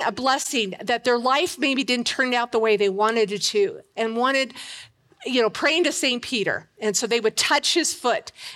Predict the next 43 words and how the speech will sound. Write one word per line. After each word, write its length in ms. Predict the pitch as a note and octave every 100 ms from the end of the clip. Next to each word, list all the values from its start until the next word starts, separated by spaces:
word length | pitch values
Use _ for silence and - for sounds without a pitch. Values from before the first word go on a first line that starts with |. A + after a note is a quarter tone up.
| -
And 200 | A3+ G3+
that 320 | C4 D4 D#4
over 200 | B3+ A#3+
centuries 800 | A#3 - C#4+ E4 - G#3+ F#3 F#3+
has 120 | A3
ca-, 480 | - - C#4 G#3+ G3 -
caused 260 | C4+ C4+
there 100 | B3+
to 80 | A3
be 140 | A3
no 320 | G#3+ A#3 B3+ A#3+
toes 420 | - D4+ F4 D4+ G3+
on 160 | F3+
it 140 | F3+ F#3
at 100 | G3
all, 180 | A#3
which 200 | F#3 G3
I 80 | B3
think 180 | D4+ G#3
is 140 | F#3
fascinating. 600 | - G#3 G3+ G3 F3 C3+ F3 - - -
Now, 240 | C#4+ C4+ A#3+ - - _ _
that's 420 | C#4+ C#4+ - - -
what 240 | D4 C4 B3
they, 240 | B3 B3
that's 360 | A3+ B3+ D#4 -
what 180 | D4 -
they 180 | C#4
believe, 360 | A#3+ D4 D4 A#3
that, 340 | B3 F#3+ - -
that, 280 | A3+ - -
that 180 | A3
he's 260 | - B3+ C4
gonna 220 | B3 A#3+
be 80 | A#3+
able 140 | A3
to 120 | G#3+ G#3+
redeem 640 | G#3+ F3 A#3 A#3 B3 B3+ D4
their 220 | A3 A3
story. 640 | G#3 - G#3+ G3 G#3 B3+ - - _ _ _ _ _ _ -
But, 240 | A3+ A#3 A3+ _ _ _ _ -
uh, 380 | A#3 G#3+ G3+ F#3+
Saint, 480 | - - C#4+ E4+